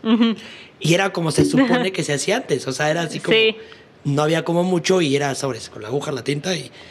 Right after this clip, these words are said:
Speaker 2: y era tinta de pluma, ¿no?
Speaker 1: Ujú.
Speaker 2: Que dices tan, tan, tan. ¿Qué tanta relación tú crees que tenga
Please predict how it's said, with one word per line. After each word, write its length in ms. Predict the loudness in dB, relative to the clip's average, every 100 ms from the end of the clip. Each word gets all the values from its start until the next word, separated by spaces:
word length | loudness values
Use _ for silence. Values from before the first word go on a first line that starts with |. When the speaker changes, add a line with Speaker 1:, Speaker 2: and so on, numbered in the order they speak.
| -16 0
Speaker 2:
y 60 |
era 120 | 0 2
tinta 220 | -2 -2
de 100 | 0
pluma, 300 | 0 0 -2 -10 -20 -18 -4
¿no? 160 | -2
Speaker 1:
Ujú. 100 | -2 -6 -20 -20 -20 -8
Speaker 2:
Que 100 | -6
dices 240 | -6 -6
tan, 160 | -8 -8
tan, 160 | -6
tan. 160 | -6 -8 -14 -20 -2
¿Qué 100 | 0
tanta 260 | 0 0 -2
relación 540 | -2 -4 -2 -4 -4
tú 140 | -6
crees 200 | -6 -6
que 80 | -6
tenga 520 | -6 -4 -4 -4 -6